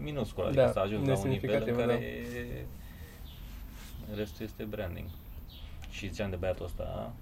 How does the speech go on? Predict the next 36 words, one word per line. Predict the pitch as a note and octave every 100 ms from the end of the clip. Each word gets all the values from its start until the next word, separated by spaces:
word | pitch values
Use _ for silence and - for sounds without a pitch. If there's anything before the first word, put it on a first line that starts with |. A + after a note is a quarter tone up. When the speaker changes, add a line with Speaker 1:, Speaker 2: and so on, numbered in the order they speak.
| - - -
Speaker 1:
că | F#2+
a |
scris | - G2+ -
o |
carte | F#2 F#2 F#2 - G#2+
care | G2
se | F#2
numește | F#2+ F#2+ G2+
Thinking | G2 F#2 F2+
Fast | - F2+ F#2+
and | F2
Thinking | F#2 F2+ E2+
Slow, | F2 G2 - - - - -
care | - D#2+
mă | D#2+
chinui | - F2 E2
să | -
o |
citesc | D#2 - E2+ D#2+ - - - -
de | E2+ E2+
un | F2+
an | D#2
de | E2 D#2+
zile. | - - -
Speaker 2:
Nu | C#3+ C3+
merge. | C3+ C#3 C#3+ - - F2
Speaker 1:
Nu, | E2+ E2 D2+ - E2 - - - A2+ A2+ C#3
nu | D3 D3 D3+
reușesc. | D3+ C#3+ - E2 - - - - - - - - - - - F#2
Dar, | F2
uh, | E2+ B1+ G1+ - - - - - - -
la | F#2
un | A#2+
moment | G#2+ F#2 F#2
dat | G#2 - - - - - - - - - - - -
Speaker 2:
Someday. | F#2+ D3 D3+ C#3+